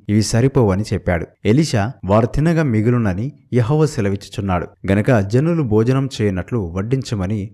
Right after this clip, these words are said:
మరలా ఆజ్ఞ ఇచ్చాడు. పనివాడు వారికి వడ్డించినప్పుడు దేవుడు చెప్పినట్టుగానే వారందరూ తిన్నాక కూడా ఇంకా మిగిలిపోయింది. ఇది ఇలా ఉండగా సిరియా దేశంలో రాజు దగ్గర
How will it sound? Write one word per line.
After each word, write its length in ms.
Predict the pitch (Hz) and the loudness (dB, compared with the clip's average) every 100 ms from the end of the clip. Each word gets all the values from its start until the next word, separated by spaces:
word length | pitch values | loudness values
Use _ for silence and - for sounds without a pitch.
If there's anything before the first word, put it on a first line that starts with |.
| - | -4
మరలా 320 | 92 120 131 | 0 0 2
ఆజ్ఞ 240 | 104 92 | 0 -2
ఇచ్చాడు. 400 | 92 85 - 80 - _ 131 | -4 -6 -6 -6 -8 _ 2
పనివాడు 380 | 143 175 180 | 4 4 4
వారికి 300 | 147 113 107 | 4 2 2
వడ్డించినప్పుడు 840 | 101 92 95 113 113 92 117 107 123 | 0 -2 -4 -4 -4 -2 -2 -4 -6
దేవుడు 320 | 107 139 170 151 | 0 2 2 0
చెప్పినట్టుగానే 760 | 117 - 110 101 95 95 117 107 - | -4 -2 -4 -2 -2 0 -2 -4 -4
వారందరూ 540 | 95 107 110 147 180 | 2 4 4 4 4
తిన్నాక 480 | 160 - 113 123 123 | 2 0 2 2 0
కూడా 400 | 110 95 104 101 - | -2 0 0 0 -2
ఇంకా 200 | 135 143 | -4 -2
మిగిలిపోయింది. 720 | 131 98 98 98 90 80 82 - - | -2 0 -2 -2 -4 -4 -12 -10 -2
ఇది 180 | 117 165 | 2 4
ఇలా 200 | 160 123 | 4 2
ఉండగా 500 | 95 92 95 110 113 - | 2 0 0 0 -2 -10
సిరియా 400 | - 160 165 190 | -2 0 4 2
దేశంలో 640 | 123 95 98 90 110 87 - | 2 0 -2 -2 -2 -4 -2
రాజు 320 | 101 120 147 | 0 2 2
దగ్గర 380 | 120 85 101 | 0 0 -2